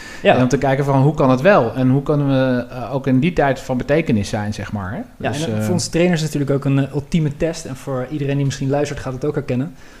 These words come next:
Speaker 1: Omdat, eh, wat, wat trainen, wat doen wij in de trainingen? Het gaat over positiviteit, maar ook kijken in kansen.
Speaker 2: Absoluut, ja.
Speaker 1: Altijd vast onderdeel van onze training, kijken in kansen. Dus natuurlijk als trainer is het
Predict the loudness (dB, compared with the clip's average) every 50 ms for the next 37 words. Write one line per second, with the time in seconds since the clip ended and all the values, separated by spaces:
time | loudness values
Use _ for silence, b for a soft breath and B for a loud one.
0 | B B -6 -2 0 0 0 0 -2 -8 -16 -20 -20 -20 -20 -20 -20 -14 -10 -8
1 | -8 -8 -8 -4 -4 -4 -4 -4 -4 -2 -2 0 0 -2 -2 -2 0 0 0 0
2 | 0 0 -2 -4 -4 -6 -4 -4 -2 -2 -4 -4 -6 -6 -6 -6 -6 -6 -8 -8
3 | -6 -6 -6 -6 -2 -2 -2 -2 -2 -4 -6 -6 -4 -2 -2 -2 -2 0 -2 -2
4 | -4 -4 -8 -14 -10 -6 -4 -4 -4 -4 -4 -6 -6 -4 -2 -2 -2 -2 -4 -6
5 | -8 -10 -12 -14 -16 -8 -6 -4 -4 -2 -2 -2 -2 -2 -4 -6 -4 -2 -2 -2
6 | -2 -4 -4 -6 -6 -6 -8 -8 -8 -8 -6 -4 -2 -2 -2 -2 -2 -2 -2 -2
7 | -2 -4 -2 -2 -2 -2 -2 -2 -4 -2 -2 -2 -4 -4 -4 -4 -6 -8 -12 B
8 | B B B B B B B -10 -8 -4 -2 -2 -2 -2 -2 -4 -6 -6 -6 -6
9 | -4 -2 -2 0 0 0 0 -2 -2 -4 -8 -12